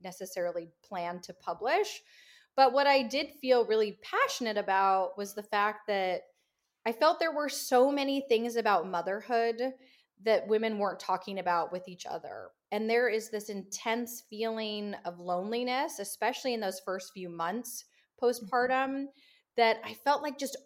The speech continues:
weren't addressed. And so I felt this really, I felt this need to write about the experiences of new motherhood and make it relatable so that so many mothers would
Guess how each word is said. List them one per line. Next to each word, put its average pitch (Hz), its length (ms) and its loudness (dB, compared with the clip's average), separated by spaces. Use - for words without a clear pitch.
weren't 240 340 2
addressed. - 680 -4
And 214 160 -8
so 240 240 4
I 240 160 6
felt 269 380 0
this - 220 -6
really, 220 500 0
I 202 40 -6
felt 302 280 0
this 311 240 -6
need 214 680 -2
to 185 640 0
write 196 300 4
about 208 300 6
the 208 100 2
experiences 190 1040 -4
of 185 100 -8
new 190 180 -8
motherhood 165 800 -6
and 233 160 0
make 240 220 2
it 240 180 4
relatable 196 720 -2
so 202 200 -6
that 190 360 -2
so 208 220 -6
many 220 220 -4
mothers 196 340 -4
would 180 140 -10